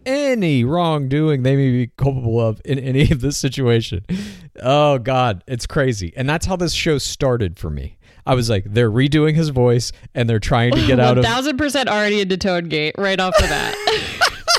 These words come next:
Speaker 2: It truly is Tone Gate. Jesus fucking Christ.
Speaker 1: Oh, my God.
Speaker 2: But look, when you're in this fucking shit deep, when you're digging around in this bottom of this pit,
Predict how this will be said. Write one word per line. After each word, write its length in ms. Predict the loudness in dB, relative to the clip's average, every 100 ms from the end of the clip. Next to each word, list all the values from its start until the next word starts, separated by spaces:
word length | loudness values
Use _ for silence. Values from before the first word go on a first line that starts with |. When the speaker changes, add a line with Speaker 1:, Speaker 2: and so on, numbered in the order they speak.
| -4 -8 -8 -8 -6 -6 -6 -4 -4 -4 -4 -2 -4 -6 -12 -12 -18 -20 -20 -20 -16 -14 -14 -14 -2
Speaker 2:
It 240 | -2 -2
truly 480 | -6 -4 -2 -2 -2
is 220 | -2 -4
Tone 320 | 0 2 4 2
Gate. 360 | 0 0 -2 -6
Jesus 420 | -8 -8 -8 -12
fucking 420 | -12 -14 -12 -16 -18
Christ. 460 | -16 -14 -14 -10 -4
Speaker 1:
Oh, 300 | -2 -2 -2
my 180 | -4 -6
God. 360 | -6 -6 -4
Speaker 2:
But 120 | -2 0
look, 260 | 0 -2 -12 -20 _ _ _ _ _
when 160 | 0 0
you're 120 | 0
in 260 | 0 -2
this 220 | -2 -4 -6
fucking 460 | -6 -8 -8 -10
shit 520 | -6 0 2 2 -4
deep, 360 | -4 -2 0 0
when 180 | 2 2
you're 120 | 2
digging 480 | -2 0 2 2 -2
around 500 | -2 -2 -4 -4 -4
in 120 | -2
this 160 | 0 0
bottom 420 | 2 2 2 0
of 200 | 0 2
this 160 | 0 2
pit, 440 | 2 4 2 -2